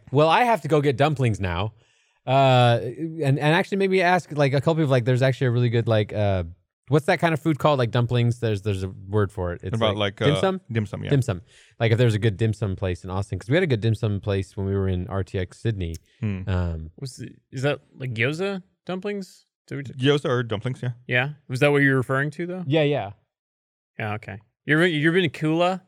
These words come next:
Speaker 3: Or is it
Speaker 1: Yeah.
Speaker 2: Kura.
Speaker 3: Kura?
Speaker 2: They changed their name. It's
Speaker 3: Okay,
Speaker 2: Kura.
Speaker 3: I thought I was racist for a while
Speaker 1: They
Speaker 3: when
Speaker 1: changed their
Speaker 3: changed
Speaker 1: name?
Speaker 3: it.
Speaker 2: Yeah, it used to be Kula. Now it's Kura.
Speaker 3: Yeah. You, you can understand why I feel like I would have been racist for the, thinking that, right?
Speaker 1: Do they serve dumplings there?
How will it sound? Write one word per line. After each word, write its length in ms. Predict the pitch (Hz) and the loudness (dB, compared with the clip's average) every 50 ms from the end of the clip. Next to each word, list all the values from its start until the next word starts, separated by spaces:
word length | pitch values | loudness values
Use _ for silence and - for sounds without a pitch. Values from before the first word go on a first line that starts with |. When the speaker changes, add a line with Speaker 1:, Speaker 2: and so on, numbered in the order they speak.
| _ _ _ _ _ _ _ _ _ - | _ _ _ _ _ _ _ _ _ 0
Speaker 3:
Or 120 | 135 143 | 2 2
is 120 | 147 131 139 | 2 2 2
it 100 | 143 143 | 2 4
Speaker 1:
Yeah. 260 | 160 165 156 135 113 | 4 4 4 2 4
Speaker 2:
Kura. 340 | - 170 180 165 147 110 95 | 4 4 6 6 4 4 2
Speaker 3:
Kura? 140 | 117 107 | 2 2
Speaker 2:
They 80 | 113 135 | 0 0
changed 260 | 120 - 160 156 127 | 2 2 0 0 2
their 140 | 131 131 123 | 2 2 4
name. 220 | 120 110 98 92 | 4 2 0 0
It's 80 | 107 156 | 2 2
Speaker 3:
Okay, 280 | 185 170 - 202 170 127 | 2 4 4 2 2 2
Speaker 2:
Kura. 200 | 117 104 87 90 90 | 0 -2 -4 -4 -2
Speaker 3:
I 140 | 139 160 170 | -2 -2 0
thought 180 | - 170 147 | 2 2 2
I 60 | 131 | 2
was 100 | 120 107 | 0 0
racist 360 | 107 120 123 120 113 117 - - | 0 0 0 0 -2 -4 -12 -12
for 120 | - 110 | -10 -8
a 60 | 104 | -6
while 300 | 104 104 101 98 98 101 - | -6 -6 -6 -6 -6 -2 0
Speaker 1:
They 60 | 135 | 0
Speaker 3:
when 60 | 135 | 0
Speaker 1:
changed 280 | - - 151 160 160 131 | 2 2 2 2 2 0
their 100 | 143 139 | 2 2
Speaker 3:
changed 60 | 123 120 | 4 4
Speaker 1:
name? 200 | 127 151 185 - | 4 2 4 4
Speaker 3:
it. 40 | 170 | 4
Speaker 2:
Yeah, 60 | 170 | 4
it 80 | 147 147 | 4 4
used 180 | 185 240 233 - | 2 0 2 2
to 80 | 240 | 0
be 100 | 208 208 | -2 0
Kula. 500 | 151 - 185 185 175 175 175 185 196 185 | 2 2 4 4 6 6 4 4 2 2
Now 200 | 147 147 147 156 | 2 2 4 4
it's 100 | 160 - | 2 0
Kura. 500 | - - - 170 151 135 110 95 90 87 - _ _ _ _ _ _ _ - | -2 0 2 4 4 4 2 0 -2 -4 -10 _ _ _ _ _ _ _ 2
Speaker 3:
Yeah. 340 | 156 180 165 131 110 104 101 _ _ _ _ _ _ _ _ _ _ _ _ _ _ | 2 4 4 2 0 -4 -10 _ _ _ _ _ _ _ _ _ _ _ _ _ _
You, 140 | - 156 180 | -4 -2 -2
you 180 | 185 165 185 185 | -2 -2 0 0
can 140 | 208 202 | 2 4
understand 320 | 208 202 175 - - 175 160 | 4 2 2 2 0 2 4
why 180 | 156 147 143 | 4 4 4
I 40 | 135 123 | 2 0
feel 180 | - - 143 | -2 0 0
like 140 | 131 120 - | 0 2 2
I 60 | 127 | 0
would 100 | 120 113 | 0 0
have 100 | 110 104 | -2 -4
been 80 | 107 110 | -6 -6
racist 400 | 107 107 110 107 - - 110 - | -6 -4 -6 -6 -8 -10 -16 -14
for 120 | - - 104 | -14 -12 -12
the, 100 | 107 113 | -12 -12
thinking 240 | - 110 101 104 104 | -12 -12 -12 -10 -10
that, 120 | 101 104 104 | -10 -8 -6
right? 60 | 107 | -2
Speaker 1:
Do 80 | 117 | 0
they 80 | 135 143 | 0 0
serve 180 | 139 - 156 131 | -2 -2 -4 -4
dumplings 300 | 151 156 - 214 233 233 | -4 -4 -6 -10 -12 -10
there? 160 | 311 302 | -12 -14